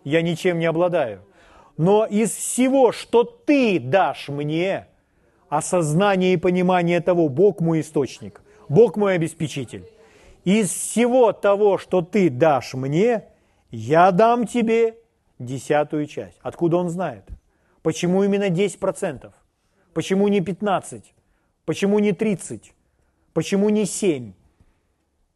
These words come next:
Потому что его наставил его родитель, потому что это не противоречит через всю Библию, что Бог говорит, десятина принадлежит Богу.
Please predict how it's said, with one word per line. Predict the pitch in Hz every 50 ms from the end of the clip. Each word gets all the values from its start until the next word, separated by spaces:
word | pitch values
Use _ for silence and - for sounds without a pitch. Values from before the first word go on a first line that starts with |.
| _ _ _ _ _ _ _ _ _ _ _ _ _ _ _ _ _
Потому | - 143 151 160 170 180 185
что | 170 - - 180 170 160 156 143 - - _ _ _ _ - _ _ _ 403 - _ _ _ _ _ _ _ _ _ _ _ _ _ _ _
его | - 147 165 175 190 180
наставил | 165 165 156 - - - 180 165 160 156 147 139 131 131 - _ _
его | 131 135 143 147 151 160 156 147 131 123 123 _ _ _
родитель, | - 147 156 139 117 120 113 107 - 143 156 196 - _ _ _ _ _ _ _ _ _ _ _ _ _ _ _ _ _ _ _ _ _ _ _ _ _ _ _ _ _ _
потому | 156 139 - 175 180 185
что | 165 - 190
это | 180 170 - 170
не | 175 175 160
противоречит | - 175 170 - 185 170 175 175 175 180 170 - 165 151 - - _ _ _ _ _ _
через | - - 156 160 151
всю | 151 - - 185 180
Библию, | 151 147 185 196 160 156 151 151 139 135
что | - - 156
Бог | 143 143 165 165 151
говорит, | 135 143 147 143 143 123 120
десятина | 123 147 143 - - 175 165 156 139
принадлежит | 123 127 131 131 123 120 127 120 113
Богу. | 107 110 104 101 98 117 151 165